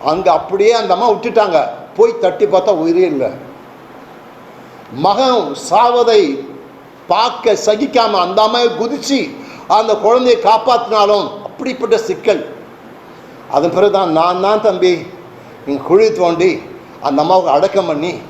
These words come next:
அந்த பேர் எடுத்து நான் தான்" சொன்ன உடனே இருதயத்துல அன்பு ஊற்றப்பட்டு விட்டது. மனசுல அப்படியே அம்மாவை பார்க்கல, ஆனா அந்த அன்பு ஊற்றப்பட்ட உடனே ரொம்ப சந்தோஷம். மறுநாள் ஸ்கூலுக்கு போறான், முகம் பிரகாசமா இருக்கு,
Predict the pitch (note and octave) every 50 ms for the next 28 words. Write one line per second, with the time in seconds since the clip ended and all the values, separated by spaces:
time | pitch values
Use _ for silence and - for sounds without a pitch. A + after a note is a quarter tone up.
0 | - - - - - - - - D#3+ E3 E3+ D#3+ D#3+ C#3+ - - F#3+ A3 A#3 A3
1 | G3+ F3+ F#3 G3 G3+ G3+ F#3 E3+ D#3+ E3+ F#3+ G3 G3 F#3 D3 C3 - - D3+ D#3
2 | - G3 F#3+ G3+ G3 F#3+ F#3 E3 E3 E3 D#3+ D3 C3+ B2 C#3 D#3 E3+ F3 E3 E3
3 | D#3+ D3+ D3+ D3 C#3+ C3+ B2+ B2+ C#3 D#3 D#3+ D3+ D3+ D3 C3+ D3+ D3+ - E3+ D3
4 | A#2 B2+ B2+ - A#2+ A2+ G2 - A2 G#2 - - - - - - - - - -
5 | - - - - - - - - - - - - - - - - A2+ C3 D#3 E3+
6 | E3 - F#3+ F3+ E3 - E3 E3+ E3+ E3 D3+ A#2+ A2+ C#3 D#3 F#3 G3+ G3+ F#3+ G3+
7 | F#3+ F#3 F#3+ F#3 F#3+ F#3+ F#3 F#3 F#3 F#3+ F3+ F#3+ - - - - - - - -
8 | - - - - - - - B2 E3+ G#3 A3 G3+ F3+ D3+ C#3 C#3 C#3+ D3 F3+ G#3+
9 | A#3 A#3 A3 A3 A3 A3 A3+ A#3 G#3 G3+ F3+ F#3 F#3 F#3+ F#3 F3+ F3+ F3 D#3+ D3
10 | D3+ D#3+ E3+ E3+ F#3 F3+ F3 - E3 D#3 D#3 D#3+ D3+ C#3+ - - - - - -
11 | - - - - - - - - F3+ F3+ E3+ E3 E3 - - - - - - -
12 | - - - - - - - - - - - - - C3+ C#3 D3+ E3+ G3 F3+ E3+
13 | - - G3+ A3+ A3 G#3 - D3+ F#3+ G3 G3 G3+ G3 G3 F3+ D3+ C#3+ D#3 E3 E3+
14 | F#3+ G3+ G3 G3+ - F3+ F#3 F#3 G3+ G#3 G#3 G#3+ G#3+ G#3+ - G#3+ G#3 G#3 G3+ F#3+
15 | - - B2+